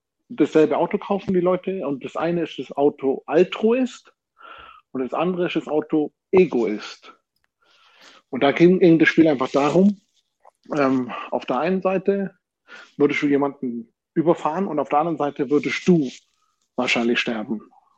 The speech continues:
Und da hat Hatari halt auch gesagt, ähm, die Frage kann keiner beantworten, deswegen sollten es die Leute selber machen. Und zwar nach dem, was sie kaufen. Also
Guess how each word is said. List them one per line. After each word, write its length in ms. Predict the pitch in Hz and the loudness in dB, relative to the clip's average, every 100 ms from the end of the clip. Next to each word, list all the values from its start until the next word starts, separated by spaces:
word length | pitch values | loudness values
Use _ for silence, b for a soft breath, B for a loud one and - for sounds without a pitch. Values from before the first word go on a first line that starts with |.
| _ | _
Und 280 | 131 127 139 | -4 -2 0
da 140 | 135 | 0
hat 180 | 160 - | -2 -2
Hatari 360 | 151 143 151 151 | -2 0 0 -2
halt 120 | 143 | -4
auch 180 | 147 - | -4 -4
gesagt, 500 | 139 143 151 _ _ _ B B B B B _ | -2 -2 -4 _ _ _ B B B B B _
ähm, 460 | 139 127 120 120 - _ _ _ _ - | -8 -6 -8 -12 -20 _ _ _ _ -8
die 80 | 127 | -2
Frage 260 | 151 156 | 0 0
kann 140 | - 139 | -2 -4
keiner 220 | 143 131 | -4 -2
beantworten, 460 | 135 156 170 - 143 | -2 -2 -2 0 0
deswegen 280 | 147 147 | 2 2
sollten 300 | 123 139 151 | 2 2 2
es 120 | 127 - | -2 0
die 100 | 127 | 2
Leute 280 | 131 131 120 | 2 2 2
selber 280 | 147 147 | 2 0
machen. 420 | 113 98 - 143 - _ _ _ _ _ | -4 -8 -12 -16 -18 _ _ _ _ _
Und 140 | 135 - | -12 -6
zwar 320 | 135 131 - _ _ - | -6 -6 -12 _ _ -6
nach 160 | 151 | -2
dem, 180 | 160 160 | 2 2
was 120 | 151 | 2
sie 60 | - | 0
kaufen. 440 | - 180 - 110 101 | 2 2 0 -4 -6
Also 520 | 127 123 131 123 | -4 0 0 -2